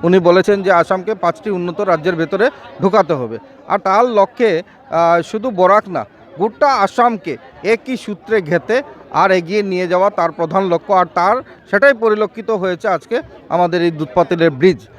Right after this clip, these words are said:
তো এই দুধপাতিলের ব্রিজের জন্য আমরা লক্ষ্য করেছি, উনি দু হাজার বিশ ইংরেজিতে, আহ, আমাদের, আহ, দুর্গাপূজার সময় এসে,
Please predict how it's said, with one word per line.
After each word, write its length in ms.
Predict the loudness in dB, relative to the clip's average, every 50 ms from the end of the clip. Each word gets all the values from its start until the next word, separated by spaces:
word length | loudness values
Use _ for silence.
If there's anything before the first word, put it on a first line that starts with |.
| -20 -20 _ -2
তো 60 | 2
এই 120 | 2 2 2
দুধপাতিলের 560 | 0 -4 -6 -4 -4 -2 -2 0 2 2 2
ব্রিজের 300 | 2 0 0 0 0 2
জন্য 220 | 0 0 0 0
আমরা 180 | 0 2 2 2
লক্ষ্য 280 | 2 2 0 0 -2 -4
করেছি, 380 | -2 -4 -4 -4 -4 -6 -6
উনি 280 | -4 -4 -4 -4 -6 -6 -8 -12 -20 -20 -20 -12 -2
দু 100 | 0 2
হাজার 240 | 2 4 2 2 0
বিশ 240 | 0 -2 -4 -4 -4
ইংরেজিতে, 500 | -4 -4 -4 -4 -4 -4 -2 0 0 0
আহ, 680 | 0 -2 -10 -20 -20 _ -4 0 2 4 6 6 6 4
আমাদের, 480 | 4 2 2 4 2 2 2 2 0 0
আহ, 200 | 2 2 2 2
দুর্গাপূজার 560 | 0 -2 -4 0 0 0 0 0 -2 -4 -4
সময় 320 | -4 -6 -4 -2 -2 -2
এসে, 240 | -2 -4 -4 -6